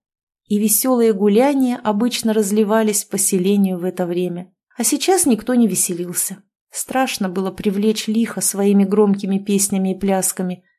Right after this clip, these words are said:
Негромко во дворах приветствовали коляду и просили легкий год. Когда селяне провожали своих родных с дружиной, то думали, что к солнцевороту воины уже вернутся с победой,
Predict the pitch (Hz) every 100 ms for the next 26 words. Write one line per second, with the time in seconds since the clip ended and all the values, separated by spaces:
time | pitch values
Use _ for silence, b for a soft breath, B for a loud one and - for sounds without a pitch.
0 | _ _ - 196 190 190 220 220 220 185
1 | 180 196 196 220 220 - b - 190 196
2 | 233 - 226 220 220 220 208 190 196 202
3 | 202 B B B 208 214 214 - 302 285
4 | 202 202 202 185 170 180 - _ _ _
5 | _ _ _ _ - 185 196 208 - 202
6 | 196 190 190 190 190 185 190 180 - 190
7 | 185 196 180 185 175 170 170 175 180 240
8 | 208 165 _ _ - 226 214 311 302 262
9 | 247 - 208 202 - 247 220 220 190 190
10 | 226 277 175 165 B B 196 277 320 285
11 | 277 233 254 254 254 240 208 202 - 175
12 | b b - - 175 170 220 202 175